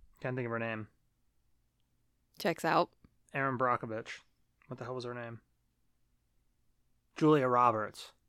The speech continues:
Speaker 2: You think
Speaker 1: From
Speaker 2: Julia Roberts should be me?
Speaker 1: From, um,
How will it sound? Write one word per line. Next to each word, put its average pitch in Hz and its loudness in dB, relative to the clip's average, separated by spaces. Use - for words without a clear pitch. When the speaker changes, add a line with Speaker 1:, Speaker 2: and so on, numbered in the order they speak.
Speaker 2:
You 202 -10
think - 4
Speaker 1:
From 113 4
Speaker 2:
Julia 185 4
Roberts 190 6
should 233 -2
be 240 -2
me? 240 0
Speaker 1:
From, 117 2
um, 104 -8